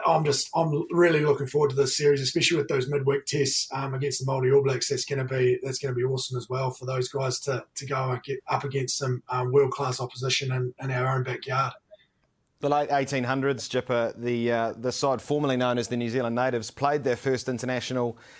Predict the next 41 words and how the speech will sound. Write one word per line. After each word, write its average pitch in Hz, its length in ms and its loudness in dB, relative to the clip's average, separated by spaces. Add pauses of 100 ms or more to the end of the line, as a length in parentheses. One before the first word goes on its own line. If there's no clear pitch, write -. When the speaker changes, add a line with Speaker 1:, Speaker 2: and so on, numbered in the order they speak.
(140)
Speaker 2:
against 143 480 -2
Ireland 123 380 0
in 135 180 2
Dublin. 127 320 0
They 120 100 2
won 131 240 0
it, 117 120 0 (240)
uh, 117 360 2
at 120 140 -2
Lansdowne 127 540 0
Road. 123 380 0 (460)
They've 135 160 0
won 147 260 0
twice 170 380 0
since 147 300 0
then 143 180 2
in 131 80 2
the 127 80 2
hundred-odd 135 420 2
years 123 240 2
since. - 600 0 (320)
How 170 140 0
much 185 260 0
of 151 60 0
a 143 100 2
chance 143 520 0
do 135 120 -2
you 123 160 2
give 127 500 -2 (180)
this 131 300 0
Māori 131 380 2
All 131 80 2
Black 127 240 0
side, 123 280 0
based 131 300 0
on 131 60 0
the 120 80 0
squad 123 300 -2
you've 120 120 -2
seen 127 340 0
i-, - 40 -6